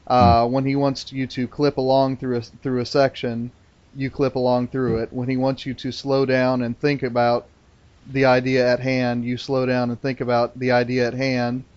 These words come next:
Speaker 1: And he, you know, uh, the, this might be self-evident, but he doesn't do so by addressing the reader directly and say, "Now slow down here." Uh,
Speaker 2: <laughs>
Speaker 1: but rather, uh, you know, when it's time to slow down, a sentence might run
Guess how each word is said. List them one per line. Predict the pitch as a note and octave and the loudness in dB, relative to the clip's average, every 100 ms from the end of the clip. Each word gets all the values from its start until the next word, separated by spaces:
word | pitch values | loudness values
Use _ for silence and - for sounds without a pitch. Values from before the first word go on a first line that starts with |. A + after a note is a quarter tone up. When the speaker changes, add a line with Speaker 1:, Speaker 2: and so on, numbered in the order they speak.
| _ _ _ - - | _ _ _ -14 2
Speaker 1:
And | F#3 F3+ | 4 6
he, | F#3 E3 E3+ | 4 2 0
you | F#3 D#3+ | 0 4
know, | C3 C3+ C3+ _ _ - | 6 4 0 _ _ 4
uh, | C#3 B2+ B2 A#2 A#2 A#2+ - _ - | 6 8 6 4 2 -6 -16 _ -6
the, | C3 B2+ | -2 -2
this | B2 B2+ - | -2 -6 0
might | C3 B2 | 0 0
be | B2 | -4
self-evident, | A#2 C3+ B2 B2 A#2+ B2 A#2+ | 0 0 2 0 0 -2 -4
but | B2+ | -4
he | B2+ | 0
doesn't | C#3 C3+ C3 | 0 0 -4
do | C3+ | -4
so | C3+ C3+ B2+ | -2 -2 0
by | B2 B2 | 2 2
addressing | B2 A#2+ B2 C3+ B2 | 2 0 -2 -2 -4
the | A#2+ | -2
reader | B2 A#2+ | -2 -4
directly | A#2 B2 B2+ B2+ A#2+ | -2 0 -2 -2 -6
and | A#2 | -4
say, | B2+ A#2+ | -2 -2
"Now | A#2+ | -2
slow | A#2+ C#3 D3+ | -2 0 4
down | F#3+ F3+ | 4 4
here." | C#3 A#2 B2 - _ _ _ _ - | 2 -2 -4 -10 _ _ _ _ 4
Uh, | C3+ C3 B2+ B2 | 6 8 6 4
Speaker 2:
<laughs> | D3+ | 4
Speaker 1:
but | D3 | 4
rather, | D3 D#3 D#3+ D3 C3+ D3 - - _ - | 6 6 6 4 2 -2 -6 -20 _ 2
uh, | C#3 C3 B2+ B2 C3 | 6 8 6 4 2
you | C#3 C3+ | 0 2
know, | B2 A#2+ B2 A3+ - - F4 D#3 | 4 2 2 -2 -6 -8 -4 0
when | D3+ | 2
it's | D3 - | 0 2
time | F3 D#3+ D#3+ | 4 4 2
to | D#3+ | -2
slow | - D#3+ D3+ | 4 6 8
down, | D3+ D#3 C#3 | 8 6 4
a | C3 | 0
sentence | - C#3+ C3+ - | 0 -4 -4 -2
might | C3+ B2+ | 0 0
run | C3 C#3 C3 B2 | 2 2 2 -2